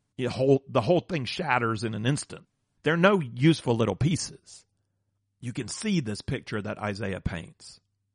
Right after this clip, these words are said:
What path had Isaiah counseled for Judah? "In repentance and rest, you will be saved. In quietness and trust is your strength."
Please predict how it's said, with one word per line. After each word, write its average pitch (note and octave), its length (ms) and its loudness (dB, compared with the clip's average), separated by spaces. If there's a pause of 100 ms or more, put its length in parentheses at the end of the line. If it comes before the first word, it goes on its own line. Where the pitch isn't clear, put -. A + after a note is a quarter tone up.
(680)
What - 180 -4
path F3+ 240 -4
had B2 240 2
Isaiah A#2+ 520 2
counseled C#3 440 -2
for D3 100 -6
Judah? D3 400 -2 (560)
"In A2 140 -6
repentance D3 640 -2 (240)
and D3+ 180 0
rest, A2+ 440 2 (100)
you A2+ 160 -2
will A2+ 140 0
be A2+ 100 -4
saved. G2 480 -8 (400)
In A2 180 -4
quietness E3 720 2 (100)
and B2+ 120 -6
trust - 680 -2 (320)
is B2 260 2
your A#2 180 0
strength." F#2+ 440 -8